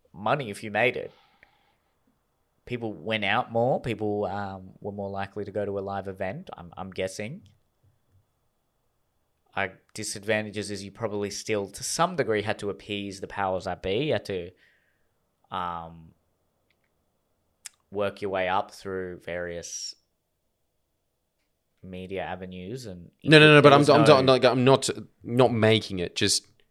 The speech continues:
Speaker 2: you've made
Speaker 1: Oh,
Speaker 2: it,
Speaker 1: okay.
Speaker 2: but you've made it in the eighties as opposed to you've made it now. Like, that's the thing.
Speaker 1: That would be, yeah, yeah, yeah.
Speaker 2: No one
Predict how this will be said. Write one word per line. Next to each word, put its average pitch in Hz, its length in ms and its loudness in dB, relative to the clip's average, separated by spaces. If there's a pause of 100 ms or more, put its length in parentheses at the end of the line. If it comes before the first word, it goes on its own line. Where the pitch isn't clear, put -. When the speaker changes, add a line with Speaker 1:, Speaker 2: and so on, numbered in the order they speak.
(160)
Speaker 2:
you've 104 240 0
made 107 160 8
Speaker 1:
Oh, 139 460 12
Speaker 2:
it, 113 80 -2
Speaker 1:
okay. 87 240 -6 (100)
Speaker 2:
but 98 280 4
you've 101 180 0
made 107 260 8
it 101 80 4
in 101 100 4
the 101 140 0
eighties 95 500 2
as 104 160 0
opposed 95 420 4
to 92 80 -8
you've 90 140 -6
made 92 240 0
it 85 100 -6
now. 87 360 -6 (1000)
Like, 113 140 0
that's 127 180 6
the 104 60 -4
thing. 95 200 -2
Speaker 1:
That 127 100 10
would 123 100 4 (160)
be, 101 60 -8
yeah, 127 160 6
yeah, 98 300 0
yeah. 107 60 -6
Speaker 2:
No 117 240 6
one 104 420 0